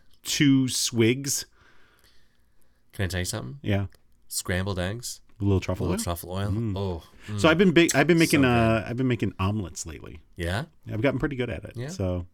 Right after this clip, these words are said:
Speaker 1: maybe a little truffle oil in
Speaker 2: A little
Speaker 1: that.
Speaker 2: pork and cheese omelet?
Speaker 1: Yeah, a little pork and cheese. No, I don't. I do cheese and mushrooms and spinach.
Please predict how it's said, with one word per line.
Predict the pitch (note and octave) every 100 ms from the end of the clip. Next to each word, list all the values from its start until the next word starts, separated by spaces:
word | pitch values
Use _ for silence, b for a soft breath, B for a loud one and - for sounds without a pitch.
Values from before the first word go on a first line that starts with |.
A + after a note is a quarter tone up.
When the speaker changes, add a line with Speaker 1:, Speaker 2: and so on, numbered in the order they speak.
| _
Speaker 1:
maybe | A2+ G#2
a |
little | G#2 G#2
truffle | - G#2 A2
oil | G#2
in |
Speaker 2:
A | G2+
little | G2 G#2
Speaker 1:
that. |
Speaker 2:
pork | - G#2+ G#2+
and | G2
cheese | A2+
omelet? | A2+ A2+ B2+ - - -
Speaker 1:
Yeah, | G#2+
a |
little | G#2
pork | F#2+ G#2 G#2+
and |
cheese. | G2+ A2
No, | A2+ F2+
I |
don't. | G#2+ B2+ A#2+ - - b b b b
I | -
do | G#2 G#2
cheese | - - C3 B2+ B2 -
and | G#2+ G2+ G2 G2 G2+
mushrooms | G#2 - G#2+ G2 G2 G2
and | - F2 F2+
spinach. | F#2+ - - - - - -